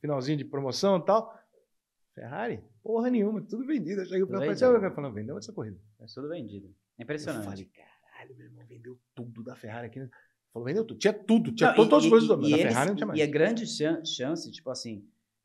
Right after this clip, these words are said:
Speaker 2: eu, hoje já tem uma, uma ideia muito clara o que, que a Fórmula um virou nos Estados Unidos, né?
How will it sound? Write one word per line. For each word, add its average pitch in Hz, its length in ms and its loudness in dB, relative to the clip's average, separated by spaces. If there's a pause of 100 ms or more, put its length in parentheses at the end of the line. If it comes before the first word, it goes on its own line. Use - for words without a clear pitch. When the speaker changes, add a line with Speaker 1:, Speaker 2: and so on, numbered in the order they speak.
(120)
Speaker 2:
eu, 190 160 0
hoje 233 240 8
já 214 140 6
tem 214 160 -2
uma, 175 260 2
uma 151 220 -2
ideia 151 260 0
muito 165 240 -4
clara 143 380 0
o 165 100 -2
que, 170 140 -12
que 165 100 -10
a 175 60 -6
Fórmula 147 340 -6
um 147 140 -8
virou 139 200 -8
nos 143 100 -10
Estados 135 200 -8
Unidos, 104 300 -10
né? 101 180 -12